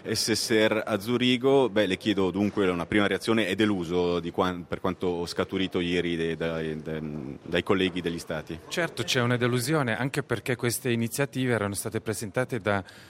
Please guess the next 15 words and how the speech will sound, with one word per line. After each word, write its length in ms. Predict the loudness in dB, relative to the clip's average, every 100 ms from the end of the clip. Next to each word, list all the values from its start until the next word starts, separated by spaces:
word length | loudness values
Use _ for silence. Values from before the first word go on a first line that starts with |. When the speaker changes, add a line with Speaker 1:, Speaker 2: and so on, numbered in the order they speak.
| -18
Speaker 2:
da, 420 | -4 0 0 0
da 180 | 0 -2
presidenti 680 | -2 -4 -4 -2 -2 -4 -6
di, 280 | -4 -6 -6
di 160 | -6
importanti 640 | -6 -6 -6 -4 -4 -4 -8
partiti 580 | -8 -8 -8 -8 -8
come 300 | -4 -2 -2
il, 360 | -2 -4 -6 -8
il 160 | -10 -12
P 200 | -4 0
S, 200 | 0 0 -2
ma 120 | -2
anche 300 | -4 -4 -6
del, 280 | -4 -4 -4